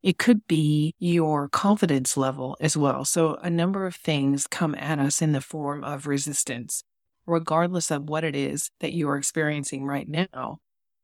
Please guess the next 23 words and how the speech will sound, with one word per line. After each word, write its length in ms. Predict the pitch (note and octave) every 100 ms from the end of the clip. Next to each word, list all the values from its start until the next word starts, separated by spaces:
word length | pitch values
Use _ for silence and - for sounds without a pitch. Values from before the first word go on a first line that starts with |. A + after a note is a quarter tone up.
| _ _ _ -
The 80 | D#3+
important 600 | D3+ - A#3 A3 F#3+ E3
aspect 560 | E3 E3+ - C#3 -
is 200 | - D#3
keeping 460 | - - F#3 - E3
your 240 | C#3+ C3+ -
eye 460 | - D#3 D#3 E3+ F3+ -
on 460 | D#3 D3 C#3+ C#3+ -
the 200 | F3 C#3+
prize, 600 | - C#3 C3 B2+ C3 -
if 240 | D#3+ -
you 120 | D3
will. 340 | C#3 C3 C#3 - _ -
What 440 | E3+ E3+ E3+ A3+ -
is 200 | G#3+ -
it 140 | D#3+
that 160 | E3 D3
you 220 | D#3+ E3
are 240 | D3+ D3+
focusing 520 | D3 B2+ D3 - E3 C3+
on, 220 | B2+ A#2+
and 220 | F3 E3 D#3
what 280 | F3 G#3